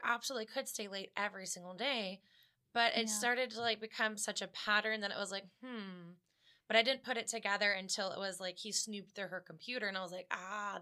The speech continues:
Speaker 1: that's why.
Speaker 2: Yeah, but
Speaker 1: That's why she's doing it."
Speaker 2: in his defense, he didn't really snoop. She left it out.
Speaker 1: No, I,
Speaker 2: <laughs>
Speaker 1: yes, snoop in a, in a light term, she did leave it out.
Speaker 2: And
Speaker 1: For
Speaker 2: then once you see it, I mean, I would have to go through all of them
Speaker 1: Oh,
Speaker 2: too.
Speaker 1: sure.
Speaker 2: But, um,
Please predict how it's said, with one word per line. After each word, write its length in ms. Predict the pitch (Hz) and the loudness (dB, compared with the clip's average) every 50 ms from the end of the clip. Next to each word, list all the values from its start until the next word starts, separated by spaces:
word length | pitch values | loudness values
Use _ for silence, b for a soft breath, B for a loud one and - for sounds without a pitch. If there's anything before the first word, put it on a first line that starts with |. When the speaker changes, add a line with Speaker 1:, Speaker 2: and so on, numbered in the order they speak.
| 165 170 165 | -8 -8 -4
Speaker 1:
that's 380 | 196 190 196 196 185 190 - 175 | 0 2 2 2 2 0 -6 -6
why. 340 | 170 180 175 170 175 - - | -6 -6 -4 -2 -2 -2 -2
Speaker 2:
Yeah, 280 | 226 208 208 196 190 202 | -2 -4 -4 -4 -4 2
but 200 | - 294 330 330 | 4 4 6 6
Speaker 1:
That's 200 | 214 220 220 214 | 6 4 4 4
why 120 | - 196 190 | 2 0 0
she's 240 | 190 - 208 208 180 | 0 0 -2 -2 -2
doing 380 | 202 247 247 233 233 214 208 | 0 0 2 2 0 0 0
it." 180 | 202 185 175 - - - | -2 -4 -4 -6 -2 0
Speaker 2:
in 120 | 226 220 | 0 2
his 220 | 214 262 269 262 247 | 4 4 2 2 2
defense, 380 | - 208 208 208 190 190 190 - | -2 -2 -2 -2 -6 -6 -4 -4
he 60 | 240 | -2
didn't 160 | 277 339 370 | -2 0 2
really 200 | 359 320 269 226 | 4 4 4 4
snoop. 360 | - - - 233 233 175 - - | 2 0 0 0 2 0 0 -4
She 140 | - - 190 | -6 -6 -6
left 200 | 180 175 - - | -6 -6 -6 -8
it 60 | 160 | -8
out. 260 | 160 139 - - - b b b b - | -6 -4 -4 -4 -6 b b b b 0
Speaker 1:
No, 240 | 240 285 277 233 - - | 4 4 6 6 6 8
I, 140 | - 240 - - | 6 6 6 8
Speaker 2:
<laughs> 220 | 254 311 320 - | 6 6 8 8
Speaker 1:
yes, 380 | 233 - 226 - - - - - 262 | 8 10 10 10 10 6 4 4 0
snoop 480 | 220 - - 262 285 294 285 262 - - - | 0 0 0 2 2 0 0 0 -4 -2 0
in 80 | - 240 | 2 2
a, 120 | 226 - - - | 2 2 2 2
in 100 | 247 240 | 2 4
a 100 | 240 233 | 4 4
light 200 | 220 208 208 214 | 6 4 4 4
term, 160 | - 214 208 202 | 2 -2 0 2
she 220 | - - 240 233 | 2 2 2 2
did 240 | 208 214 233 220 196 | 0 0 -2 -2 -2
leave 160 | 208 202 180 | -4 -6 -4
it 80 | 185 - | -2 0
out. 240 | - - - - - _ - | 0 0 0 -2 -4 _ 4
Speaker 2:
And 120 | 214 240 240 | 6 6 8
Speaker 1:
For 40 | |
Speaker 2:
then 360 | 247 269 277 277 269 254 247 247 | 8 6 6 6 4 4 2 2
once 300 | 247 240 226 226 - 214 | 2 2 2 0 -2 -4
you 80 | 208 | -4
see 260 | 196 - - 226 214 | -4 -2 0 2 2
it, 220 | 190 175 165 - _ _ _ - | 2 2 -2 -4 _ _ _ -14
I 40 | - | -12
mean, 180 | 180 175 165 - | -10 -8 -6 -2
I 160 | - 165 175 | 0 0 0
would 240 | 175 185 175 160 175 | 0 -2 -4 -4 -6
have 240 | 175 - - - _ | -6 -8 -8 -8 _
to 100 | - 175 - _ _ - | -14 -16 -16 _ _ -12
go 120 | - 139 - - | -10 -10 -10 -10
through 160 | - - - 65 | -10 -10 -6 -2
all 80 | - - | 2 2
of 120 | 254 294 | 4 4
them 160 | 254 208 196 | 4 2 0
Speaker 1:
Oh, 20 | 185 - - | 0 -4 -2
Speaker 2:
too. 20 | - | 0
Speaker 1:
sure. 540 | - - 277 330 339 220 - - - 190 - - _ _ - | 0 2 2 2 2 0 0 -2 -4 -8 -14 -20 _ _ -2
Speaker 2:
But, 200 | 233 220 214 - _ _ _ _ _ _ _ _ - | 0 0 0 0 _ _ _ _ _ _ _ _ -8
um, 720 | 226 220 220 214 214 208 202 202 202 196 185 196 - - | -6 -4 -2 -2 -2 -2 -2 -2 -2 -4 -6 -8 -10 -12